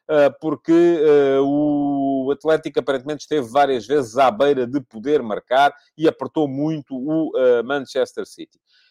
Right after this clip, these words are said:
Eu acho que a questão aqui é, é, é que muitas vezes, e quando me diz que o, o City teve dificuldades em impor o seu jogo, é que é preciso contar com o adversário.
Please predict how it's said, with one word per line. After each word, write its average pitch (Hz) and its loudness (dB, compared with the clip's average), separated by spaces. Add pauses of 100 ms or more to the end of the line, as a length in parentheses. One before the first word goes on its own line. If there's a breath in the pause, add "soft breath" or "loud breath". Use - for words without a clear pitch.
(100)
Eu 311 -2
acho 311 -2 (260)
que - -12
a - -8
questão - 0
aqui 214 -2
é, 214 -2 (460)
é, 170 -4
é - -2
que 190 -18
muitas 185 -6
vezes, 180 -4 (300)
e 170 -12
quando 165 -2
me 160 -6
diz 156 -4
que - -14
o, 139 -8
o 139 -10
City 147 -14
teve 143 -10
dificuldades 139 -6
em 151 -4
impor 110 -10
o 110 -8
seu 139 -10
jogo, 123 -8
é - -10
que - -14
é 311 -8
preciso - -10
contar 247 -4
com 240 -6
o 233 -2
adversário. 202 -6